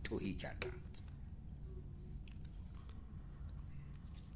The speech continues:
یخ دیوارهای زندان حکومت اسلامی و خط یادگارهای واپسین نوشته شده بر کاغذهای سیگار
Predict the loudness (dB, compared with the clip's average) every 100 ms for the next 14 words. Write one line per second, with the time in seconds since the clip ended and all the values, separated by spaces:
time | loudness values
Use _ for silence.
0 | -2 -2 0 0 0 4 12 12 12 12
1 | 12 12 12 12 12 12 12 12 12 12
2 | 12 12 12 12 12 12 12 12 12 12
3 | 12 12 12 12 12 12 12 12 12 12
4 | 12 12 12 12 12 12 12 12 12 12
5 | 12 12 12 12 12 12 12 12 12 12
6 | 12 12 12 12 12 12 12 12 12 12
7 | 12 12 12 12 12 12